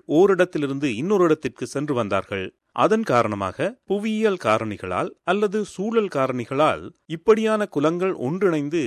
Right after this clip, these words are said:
ஒரு தேசமாக உருவெடுத்த போது எழுநூறு தேசங்கள் வரை தோன்றியிருக்கின்றன. இந்த தேசங்களை ஆள்வது அல்லது வழிகாட்டுவது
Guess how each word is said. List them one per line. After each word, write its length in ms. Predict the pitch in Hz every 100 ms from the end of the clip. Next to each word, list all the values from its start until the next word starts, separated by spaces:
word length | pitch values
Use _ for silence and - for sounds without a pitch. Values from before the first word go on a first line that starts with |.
| 90
ஒரு 220 | - 139 151
தேசமாக 600 | 147 185 220 196 180 170 170
உருவெடுத்த 540 | 175 175 190 156 -
போது 340 | 113 120 120 160 80 - -
எழுநூறு 480 | 117 185 208 240 233
தேசங்கள் 480 | 151 151 170 160 151
வரை 260 | 139 143 87 85
தோன்றியிருக்கின்றன. 760 | 185 185 151 117 107 107 98 104 - _ _ _ -
இந்த 260 | 135 147 151
தேசங்களை 540 | 156 196 240 226 220 180
ஆள்வது 380 | 123 147 147 208 156
அல்லது 260 | 131 123
வழிகாட்டுவது 680 | 113 165 185 175 156 143 175